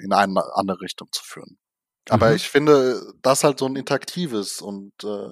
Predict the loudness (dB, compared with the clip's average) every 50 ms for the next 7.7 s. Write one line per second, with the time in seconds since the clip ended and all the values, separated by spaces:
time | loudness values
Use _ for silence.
0 | -16 -14 -8 -6 -6 -4 -4 -4 -4 -4 -4 -6 -6 -8 -10 -16 -20 -16 -10 -8
1 | -6 -4 0 0 0 0 0 0 0 0 0 -2 -6 -10 -8 -4 -2 -4 -4 -4
2 | -6 -8 -6 -6 -8 -10 -6 -2 0 0 0 0 -2 -6 -8 -8 -8 -8 -8 -8
3 | -6 -6 -6 -4 -2 -2 -2 -2 -4 -8 -10 -10 -20 -20 -20 -20 -20 -20 -20 -20
4 | -20 _ _ 0 2 2 2 2 2 2 2 2 2 0 -4 -6 -6 -6 -6 -6
5 | -4 -4 -4 -4 -4 -6 -6 -6 -10 -8 -2 2 2 2 2 0 -6 -6 -6 -6
6 | -4 -4 -4 -4 -6 -10 -8 -8 -10 -12 -12 -10 -8 -4 -2 -2 -2 -2 -4 -10
7 | -18 -16 -12 -10 -10 -8 -8 -8 -10 -10 -14 -16 -18 -20